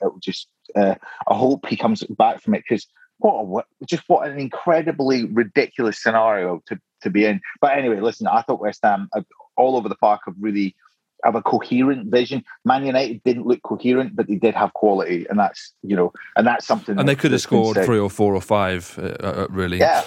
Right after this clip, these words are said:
Speaker 2: Uh, Gareth, Gareth, I thought West Ham looked tired, um, in that game. It, understandably so. They played in Europe,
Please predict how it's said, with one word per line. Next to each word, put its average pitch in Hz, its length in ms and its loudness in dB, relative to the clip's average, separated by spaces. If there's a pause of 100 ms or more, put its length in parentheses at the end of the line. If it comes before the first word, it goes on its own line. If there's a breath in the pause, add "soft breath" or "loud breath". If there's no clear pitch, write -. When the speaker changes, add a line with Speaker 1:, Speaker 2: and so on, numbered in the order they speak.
(180 loud breath)
Speaker 2:
Uh, 160 140 2
Gareth, 147 640 -2
Gareth, 120 400 0
I 135 80 4
thought 156 260 2
West 143 300 -2
Ham 123 240 0
looked - 240 -2
tired, 98 500 -2 (260)
um, 87 540 -2 (640 loud breath)
in 101 120 2
that 90 160 0
game. 104 360 2
It, 139 240 -2
understandably 120 520 0
so. 143 200 2
They 127 80 -2
played 110 200 -4
in 101 80 -4
Europe, 117 440 0